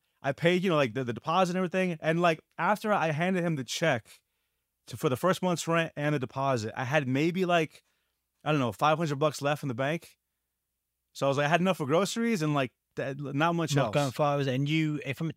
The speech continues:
Speaker 2: correct me if I'm wrong, you basically emptied your bank account and you took your four oh one K, which in the U-, U K is, is our pension, took an early pension, basically released to,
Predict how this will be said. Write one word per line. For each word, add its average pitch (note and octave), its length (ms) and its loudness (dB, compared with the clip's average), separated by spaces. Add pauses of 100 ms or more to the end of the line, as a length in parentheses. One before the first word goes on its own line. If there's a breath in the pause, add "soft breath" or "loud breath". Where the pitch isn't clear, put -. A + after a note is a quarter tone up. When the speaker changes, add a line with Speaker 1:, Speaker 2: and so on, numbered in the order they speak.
(120)
Speaker 2:
correct E3+ 240 -2
me D#3 40 -2
if C3+ 80 -6
I'm C#3+ 160 -2
wrong, C#3 280 2
you C#3 340 -2 (440 soft breath)
basically C#3+ 280 -2
emptied D3+ 300 2
your C3+ 60 -4
bank C#3 240 0
account C#3 340 -2
and C3 200 -4
you B2+ 120 0
took - 260 -4
your C3 160 -2
four D3 280 -2
oh C#3 80 4
one C3 200 0
K, C3 240 0
which B2+ 160 -4
in C3+ 80 0
the B2+ 60 0
U-, C3 260 -2
U C3+ 220 -4
K B2+ 340 -2
is, A#2 160 -8 (240 soft breath)
is C3+ 140 -2
our A#2+ 80 0
pension, C#3 360 -2
took C3 140 -4
an C#3 80 0
early C#3+ 160 2
pension, C3 380 -4
basically C3+ 380 -2
released C3 420 -2
to, B2+ 180 -2